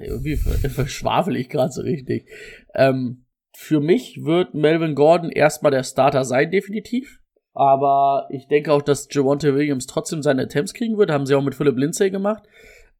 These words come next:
Ähm, lass es so sein, dass du Javonte Williams irgendwie zehn Attempts pro Spiel gibst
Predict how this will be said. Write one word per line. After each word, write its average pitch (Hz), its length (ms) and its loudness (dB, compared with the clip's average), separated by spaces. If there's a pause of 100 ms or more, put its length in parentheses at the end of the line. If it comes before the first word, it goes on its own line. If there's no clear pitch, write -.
Ähm, 139 260 6
lass 143 240 2
es 156 160 -6
so 147 180 0
sein, 143 460 6
dass 143 240 0
du 135 480 -2 (960)
Javonte 143 760 0
Williams 143 560 2
irgendwie 139 380 -4
zehn 151 220 -2
Attempts 147 400 -2
pro 185 200 0
Spiel 185 320 -2
gibst 190 340 0